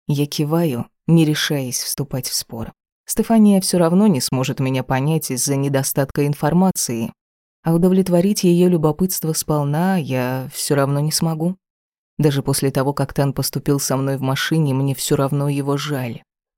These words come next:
Самую малость, конечно же, но это чувство не позволяет быть такой же жестокой, как он.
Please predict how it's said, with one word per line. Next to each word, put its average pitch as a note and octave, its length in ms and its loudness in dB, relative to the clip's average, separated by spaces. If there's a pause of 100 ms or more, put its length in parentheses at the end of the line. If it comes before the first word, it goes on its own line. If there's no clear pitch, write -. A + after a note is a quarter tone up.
(400)
Самую F#3 420 4
малость, G#3 540 4
конечно C3 500 -2
же, B2 260 -6 (280)
но D3 220 4
это C#3 160 0
чувство C#3+ 380 -2
не C#3+ 140 0
позволяет C#3 720 0
быть C3+ 320 -2
такой C#3 320 -2
же C3+ 160 -2
жестокой, C3 580 -4
как - 260 -6
он. B2 200 -2